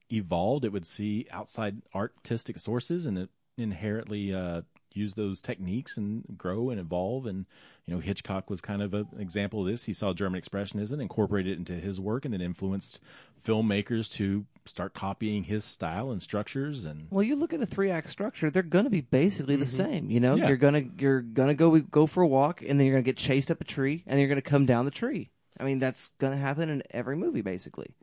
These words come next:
Speaker 3: Music. There's only so many notes.
Speaker 2: All right. I mean, so, I mean
Speaker 1: There's twenty-four Marvel films, and they're all the same.
Speaker 2: <laughs> Correct. Um, m-, moving right along, though. Uh, so I, I'm, I'm not mad about that sort of version of
Speaker 3: Sure.
Speaker 2: plagiarism,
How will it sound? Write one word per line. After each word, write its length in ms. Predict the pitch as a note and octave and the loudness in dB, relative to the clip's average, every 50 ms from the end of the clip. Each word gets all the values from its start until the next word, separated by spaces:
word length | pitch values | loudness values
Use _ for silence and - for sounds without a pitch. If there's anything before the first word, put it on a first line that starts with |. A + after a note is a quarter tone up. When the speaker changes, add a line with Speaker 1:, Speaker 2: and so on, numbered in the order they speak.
| - - | -10 -10
Speaker 3:
Music. 560 | F#3 F#3+ G#3 B3 C4+ D4+ C4 D#3 A2+ - - C3 | -8 -2 2 6 8 8 8 8 6 2 0 4
There's 200 | D#3 G#3+ B3 G3+ | 6 6 10 10
only 220 | - C4+ C4+ G#3+ | 10 10 10 8
so 220 | F3+ - A#3 A#3+ A#3 | 4 6 6 6 6
many 160 | A3+ A3+ G3+ | 6 6 6
notes. 400 | G#3 A#3+ B3 - - - - - _ - - | 6 6 6 4 4 -2 -12 -14 _ -6 0
Speaker 2:
All 80 | D3+ D3+ | 2 2
right. 160 | C3 - - _ _ _ _ _ - | 2 2 -2 _ _ _ _ _ -6
I 100 | C#3 D#3 | -2 0
mean, 220 | D3+ D3+ D3 C#3+ C3 | 2 2 2 2 0
so, 360 | - - E3 D3+ D3 C#3+ D3 | 0 0 2 4 4 4 4
I 60 | C#3 | 4
mean 240 | D3 D#3+ D3+ C#3 - - - | 4 4 4 2 0 -2 2
Speaker 1:
There's 160 | C#3+ D3 - | 4 4 6
twenty-four 340 | - - A#3 A#3 - A#3+ G#3+ | 6 6 6 6 6 6 6
Marvel 300 | F#3+ G3+ A3 B3+ C4 G3 | 6 6 6 6 4 4
films, 260 | - - A#2 G#2+ G2 A#2+ | 4 4 4 4 4 2
and 100 | C3 D3 | 2 2
they're 100 | E3 F3+ | 4 4
all 80 | F#3+ F3+ | 4 2
the 100 | E3 - | 2 0
same. 340 | - A#3 B3 A#3+ A#3 - - - | 0 0 2 2 2 2 0 -2
Speaker 2:
<laughs> 640 | A#2 G#2+ E3 B2+ D3+ D3+ D3 D#3+ D#3 D3+ C3 - - - _ - - - - _ - | 0 4 6 6 8 8 8 8 8 8 6 4 0 -8 _ -20 -20 -20 -20 _ -12
Correct. 560 | - - C3+ A#2+ B2+ B2 G#2+ E2+ - - - - - _ _ - - | -6 -2 0 2 4 2 2 0 -2 -8 -14 -14 -14 _ _ -2 4
Um, 520 | D#3 D#3 D#3 D3+ D3 C#3+ C#3 C3+ C3+ C#3 C3 | 8 8 10 12 10 10 10 8 6 2 0
m-, 300 | D#3 D#3 D#3 D#3+ D#3+ E3 | 0 2 2 2 4 6
moving 240 | E3+ E3 D3+ D3 D3 | 8 8 8 8 6
right 120 | C#3+ C3+ | 6 4
along, 280 | C3+ C#3 C3+ B2+ B2 A2+ | 4 4 2 2 2 0
though. 160 | G#2+ F#2+ - | -2 -4 -4
Uh, 720 | - - D3 D3 C#3+ C#3 C#3+ C#3 A#2 G2 A2 C#3 D3 D3 E3 | -2 2 4 6 6 6 6 4 2 -2 -6 -10 -10 -8 -2
so 300 | - - G3 F3 E3+ D3 | 4 8 10 10 10 10
I, 200 | C3 E3 C#3 F#3 | 8 6 6 6
I'm, 100 | F#3+ F#3 | 6 6
I'm 100 | F#3 F#3+ | 6 4
not 180 | G3+ A#3 C#4 G3 | 4 4 4 4
mad 380 | D3 C#3+ D3+ D#3 D#3 D3 C#3+ B2+ | 6 8 8 10 10 10 8 6
about 500 | A2+ A2 A#2+ A2 G#2 F2+ - A#2+ A#2+ A#2 | 6 4 4 4 2 0 -2 -2 2 6
that 280 | D3 E3 E3 - - | 8 8 8 6 4
sort 280 | - - C3 B2+ A2+ A2 | -2 -2 2 2 2 0
of 60 | G#2 | -2
version 400 | G#2+ A2 A2+ B2+ A#2 A2+ G#2+ A#2 | -4 0 2 4 4 4 2 0
of 40 | G#2 | 0
Speaker 3:
Sure. 200 | - - C#4 F3 A2 | 4 8 8 8 8
Speaker 2:
plagiarism, 320 | G#2 A2 G#2 G2+ G#2+ | 6 2 -2 -4 -6